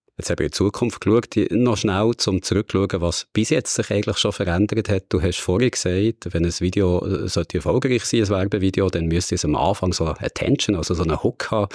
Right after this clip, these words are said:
damit man eben nicht nach fünf Sekunden wegklickt. Das erinnert mich an Streaming, oder? Bei Spotify sieht man, da werden Geld eigentlich erst gezahlt, wenn ein Stream eine bestimmte Anzahl von Sekunden ist gelaufen. Und das hat dazu geführt, dass immer mehr Songs eben gerade schon mit einem Hook anfangen und gerade ganz viel passiert in der ersten Sekunde.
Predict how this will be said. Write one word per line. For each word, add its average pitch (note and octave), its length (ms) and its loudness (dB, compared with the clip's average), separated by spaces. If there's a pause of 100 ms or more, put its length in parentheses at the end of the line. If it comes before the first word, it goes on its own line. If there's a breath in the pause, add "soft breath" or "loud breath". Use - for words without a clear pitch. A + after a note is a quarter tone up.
(400 loud breath)
damit F2 300 0
man E2 200 0
eben E2 220 -2
nicht G2+ 140 0
nach G#2+ 100 0
fünf - 220 -2
Sekunden G2 440 0
wegklickt. - 760 -4 (380 loud breath)
Das A#2 180 0
erinnert G#2 400 2
mich G2 260 4
an F#2 100 0
Streaming, G2 520 2
oder? F#2+ 180 0
Bei F2+ 100 -2
Spotify F#2 640 -2
sieht G2 260 0
man, A2 120 2
da F#2 400 0
werden F2 580 0 (340 loud breath)
Geld G2+ 360 0
eigentlich G2+ 320 0
erst G2+ 320 0
gezahlt, G2 360 0
wenn F#2 140 2
ein F2+ 80 2
Stream G2+ 460 2
eine F#2+ 80 -4
bestimmte F#2 720 0
Anzahl F2+ 380 -2
von F#2+ 120 -4
Sekunden F#2+ 520 0
ist - 160 0
gelaufen. F#2+ 320 -2
Und A2+ 160 0
das F#2+ 100 0
hat F2+ 160 -2
dazu F#2+ 320 0
geführt, A2+ 380 0
dass F#2+ 100 -2
immer G2+ 220 4
mehr F#2+ 200 4
Songs G2+ 360 2
eben F#2+ 180 0
gerade G2+ 220 -2
schon G#2 100 -2
mit F#2 180 -2
einem F2+ 200 4
Hook A2+ 240 0
anfangen G#2+ 460 2
und F#2 180 0
gerade - 180 -4
ganz E2+ 220 -2
viel F#2 160 -2
passiert - 400 -2
in E3+ 80 -2
der D#3 100 -2
ersten - 240 -4
Sekunde. F2 520 -2